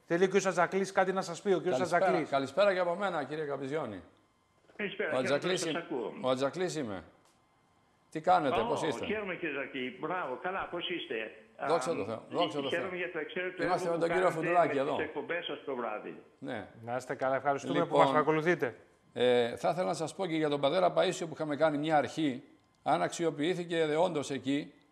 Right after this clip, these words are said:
Speaker 2: γιατί και ο πατέρας Παΐσιος είναι μια, μαζί με τα έργα του κυρίου Φουντουλάκη, μπορεί παράλληλα να γίνει και αυτό, και να έχουμε και τον πατέρα Παΐσιο στην Αμερική.
Speaker 1: Βεβαίως, ναι.
Speaker 2: Σε κάποια
Speaker 1: Μεγάλη
Speaker 2: βιβλία του.
Speaker 1: μορφή.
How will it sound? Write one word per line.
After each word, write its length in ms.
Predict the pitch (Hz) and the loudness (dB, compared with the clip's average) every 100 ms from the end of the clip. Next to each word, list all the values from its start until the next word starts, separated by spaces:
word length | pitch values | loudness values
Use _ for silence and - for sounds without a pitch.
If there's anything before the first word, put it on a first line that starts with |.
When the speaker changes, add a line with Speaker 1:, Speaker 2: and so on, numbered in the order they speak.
| _ _ _ _ _ | _ _ _ _ _
Speaker 2:
γιατί 220 | - 139 156 | -6 -4 -4
και 80 | |
ο 40 | 151 | -2
πατέρας 360 | 147 180 170 - | -2 0 0 0
Παΐσιος 440 | 165 165 175 165 | 0 0 -4 -6
είναι 200 | 190 170 | -6 -4
μια, 540 | 156 180 165 143 139 - | -4 0 0 0 -4 -6
μαζί 240 | 104 104 | -6 -4
με 100 | 160 | -4
τα 140 | 160 160 | 2 2
έργα 240 | 143 139 | 2 -2
του 100 | 120 | -4
κυρίου 220 | 127 143 | -4 -4
Φουντουλάκη, 420 | 120 117 135 151 | -4 -2 0 0
μπορεί 180 | 135 143 | -2 -4
παράλληλα 480 | 147 143 165 180 160 | 2 6 6 6 2
να 120 | 156 | -2
γίνει 200 | 139 135 | -2 -4
και 100 | 110 | -6
αυτό, 460 | 113 - 127 156 - _ _ _ _ _ _ | -8 -4 -4 -6 -14 _ _ _ _ _ _
και 140 | - 131 | -4 4
να 100 | 185 | 4
έχουμε 220 | 165 175 | 4 -2
και 80 | 156 | -2
τον 120 | 147 | 0
πατέρα 360 | 143 147 139 131 | 2 2 2 2
Παΐσιο 180 | 131 135 123 | 0 -2 -8
στην 140 | 127 | -8
Αμερική. 540 | 117 117 107 110 107 87 - - | -6 -6 -6 -4 -6 -8 -16 -10
Speaker 1:
Βεβαίως, 560 | 120 156 156 131 - 135 | -2 2 2 0 -8 -10
ναι. 120 | 135 | -6
Speaker 2:
Σε 100 | 123 | -4
κάποια 300 | 110 151 147 | 0 0 0
Speaker 1:
Μεγάλη 120 | 135 | 2
Speaker 2:
βιβλία 220 | 135 156 131 | 6 6 6
του. 60 | |
Speaker 1:
μορφή. 300 | 127 - 113 | 0 -8 -12